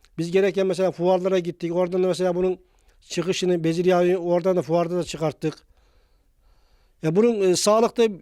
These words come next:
iyi bir yeri var da fakat günümüzde artık unutulmaya doğru yüz tutmuş. Günümüzde unutuluyor. Bunun, e, ekip biçme konusunda ham maddesinin tarladan alması çok zor.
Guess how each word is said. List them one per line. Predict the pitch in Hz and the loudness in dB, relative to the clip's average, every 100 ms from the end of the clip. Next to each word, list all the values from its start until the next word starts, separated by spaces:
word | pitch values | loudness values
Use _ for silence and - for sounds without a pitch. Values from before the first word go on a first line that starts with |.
| - | -12
iyi | 233 233 214 | -4 -2 0
bir | |
yeri | 214 220 233 | 2 2 2
var | 240 | 2
da | 190 | 0
fakat | 196 220 185 | 0 -2 -2
günümüzde | 214 220 196 | -2 -2 0
artık | 202 190 226 - | 0 0 -4 -4
unutulmaya | 196 202 202 208 214 | -2 -2 -2 -2 0
doğru | 196 196 196 | 2 0 0
yüz | 185 185 | -2 -4
tutmuş. | 143 - 117 - - _ | -8 -12 -14 -16 -20 _
Günümüzde | 160 180 190 180 | 0 2 2 2
unutuluyor. | 180 180 165 190 170 117 - _ _ _ _ _ _ _ _ _ | 2 0 0 0 0 -2 -8 _ _ _ _ _ _ _ _ _
Bunun, | 160 202 202 - | 2 2 2 -4
e, | 160 151 | 0 2
ekip | 170 - 214 196 | 2 0 -2 -2
biçme | - 214 | 0 0
konusunda | 202 202 185 208 196 | 4 2 2 0 2
ham | 190 | 2
maddesinin | 202 196 196 185 190 196 214 _ _ _ _ - | 2 2 2 0 2 0 0 _ _ _ _ 0
tarladan | 175 190 196 196 | 2 2 2 4
alması | 190 190 196 | 4 2 -2
çok | - 196 160 | 0 0 0
zor. | 147 | -6